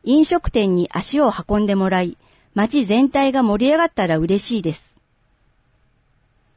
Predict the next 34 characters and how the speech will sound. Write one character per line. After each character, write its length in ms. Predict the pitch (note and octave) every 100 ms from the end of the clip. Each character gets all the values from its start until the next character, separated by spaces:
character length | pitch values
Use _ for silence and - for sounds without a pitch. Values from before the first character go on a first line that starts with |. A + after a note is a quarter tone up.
| _ _ -
柏 400 | G3 E4 E4+ E4+
だ 100 | E4
か 120 | A3+
ら 100 | F#3+
こ 140 | -
そ 100 | -
で 140 | F3+ E3+
き 120 | G3
る 100 | D#3
撮 280 | D#3+ - F3
影。 300 | E3 E3 - _ _ _ _ _ _ _ _ _ _ _ -
今 260 | F4 E4+
回 220 | C#4 G3
撮 300 | F#3 D#3+ -
影 180 | G3 F#3
し 100 | F3+
た 260 | - D#3+ D#3+ _ _ _
劇 260 | G3 F#3+ C4+
場、 360 | B3 B3+ A#3+ - _ _ _ _ _ _ _ _ _
演 200 | A3 D#4
劇 300 | D#4 D#4 D4
の 100 | C#4+
劇 300 | C4+ C#4+ G#3+
に 180 | F3 E3 - -
情 240 | A3 C4+
熱 260 | C#4 B3+ A#3+
の 140 | A#3
情 320 | G#3 G#3 C#3+ - _ _ _ _ _ -
と 180 | D#4
い 140 | C#4+ C4+
う 120 | C#4 C4+
映 160 | B3+
画 140 | A#3 A3+
は、 220 | A3